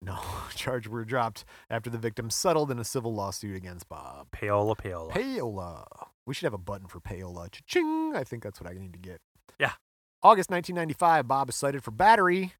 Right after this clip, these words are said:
Speaker 1: Police say he kicked a hotel security guard, uh, who was sent to his room to check on the noise complaint.
Speaker 2: He kicked him?
Speaker 1: Yep.
Speaker 2: Okay.
Speaker 1: "Hey, what's going on in there?" "Ah!"
Speaker 2: <laughs> Like, drop kicked him?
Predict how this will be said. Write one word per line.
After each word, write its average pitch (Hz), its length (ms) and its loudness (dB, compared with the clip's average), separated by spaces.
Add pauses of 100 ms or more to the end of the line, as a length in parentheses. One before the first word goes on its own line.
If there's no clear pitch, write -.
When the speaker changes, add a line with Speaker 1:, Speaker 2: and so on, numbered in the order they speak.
(160)
Speaker 1:
Police 156 180 -2
say 160 300 0
he 143 180 -8
kicked - 300 -6
a - 20 0
hotel 156 340 2
security 170 380 -2
guard, 123 400 2 (340)
uh, 110 260 0
who 135 120 0
was 131 160 0
sent 156 300 -2
to 143 60 0
his 120 120 -2
room 143 160 -2
to 120 60 -8
check 135 260 -2
on 120 220 -4
the 104 80 -4
noise 113 220 -2
complaint. 90 340 -10 (960)
Speaker 2:
He 117 180 -10
kicked - 300 -2
him? 240 280 -2
Speaker 1:
Yep. 107 260 -2 (240)
Speaker 2:
Okay. 139 240 -6 (140)
Speaker 1:
"Hey, 262 160 8
what's 226 120 8
going 240 160 8
on 233 160 10
in 220 60 4
there?" 202 160 8
"Ah!" 330 480 10 (200)
Speaker 2:
<laughs> - 200 -16
Like, 139 160 0
drop 127 320 2
kicked - 280 0
him? 226 220 0